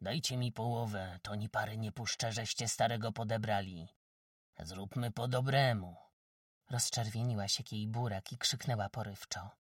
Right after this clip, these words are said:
„A pyskuj sobie choćby przed całym światem. Widzisz go, sam gotów do złego, to myśli, co i drugie takie same”.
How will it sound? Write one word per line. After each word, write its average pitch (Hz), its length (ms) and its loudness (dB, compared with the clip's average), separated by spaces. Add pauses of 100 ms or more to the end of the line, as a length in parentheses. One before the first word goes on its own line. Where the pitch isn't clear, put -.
(420)
„A 175 80 8
pyskuj 190 400 8
sobie 185 300 10
choćby 180 320 8
przed - 280 2
całym 202 280 12
światem. 127 540 6 (520)
Widzisz 170 340 10
go, 127 180 2 (100)
sam 214 320 12
gotów 202 320 8
do 208 140 10
złego, 202 440 10
to 208 180 12
myśli, 226 480 8
co 214 180 8
i 226 140 8
drugie 240 380 6
takie - 260 -8
same”. 147 420 0